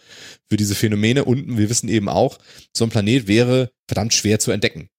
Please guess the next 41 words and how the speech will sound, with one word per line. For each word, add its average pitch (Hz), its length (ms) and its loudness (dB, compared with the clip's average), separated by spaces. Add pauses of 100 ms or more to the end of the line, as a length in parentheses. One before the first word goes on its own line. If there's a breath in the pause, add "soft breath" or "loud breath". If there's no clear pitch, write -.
weil 87 100 -4
er 90 80 -2
sehr, 98 220 0
sehr, 98 100 0
sehr 92 140 0
wenig 92 260 -2
Leuchtkraft 110 400 -4
hätte. 127 160 -2
Er 101 60 2
müsste 98 260 -4
sehr 98 160 2
weit 92 220 -2
draußen 131 360 0
sein. 160 280 -2
Pluto 120 260 -4
selber 110 300 2
ist - 100 -2
ja 127 60 -2
schon 139 140 -6
verdammt 123 280 -2
weit 143 220 -2
weg, 147 240 -2
aber 95 340 0
der 92 160 0
müsste 101 420 -4
ja 98 40 2
noch 107 280 2
mal 123 160 2
ein 117 40 0
gutes 110 160 -4
Stückchen 101 220 -6
dahinter 131 240 2
sein, 123 200 0
durch 107 140 -6
den 95 100 -8
Kuiperbelt 107 500 0
auch 85 100 -4
zum - 160 -14
Teil 92 200 0
verdeckt - 320 -4
wahrscheinlich. 117 520 -2